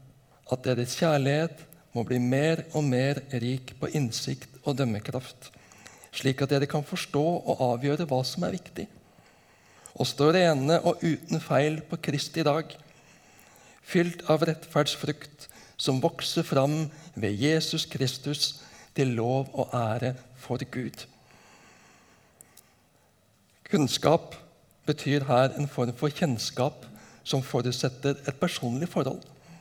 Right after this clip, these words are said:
Det dreier seg om kunnskap og kjennskap til Gud. Det handler ikke om fagbrev eller bachelorgrad, heller ikke master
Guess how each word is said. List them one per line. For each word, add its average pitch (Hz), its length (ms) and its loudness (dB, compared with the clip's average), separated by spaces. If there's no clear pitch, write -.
Det - 160 -4
dreier 180 320 8
seg 175 240 6
om 190 140 4
kunnskap 170 880 4
og 185 80 4
kjennskap 156 800 2
til 196 160 0
Gud. 190 300 0
Det 196 80 8
handler 190 320 8
ikke 196 160 4
om 220 80 2
fagbrev 175 720 6
eller 175 160 8
bachelorgrad, 170 720 4
heller 196 240 8
ikke 220 220 4
master 180 580 6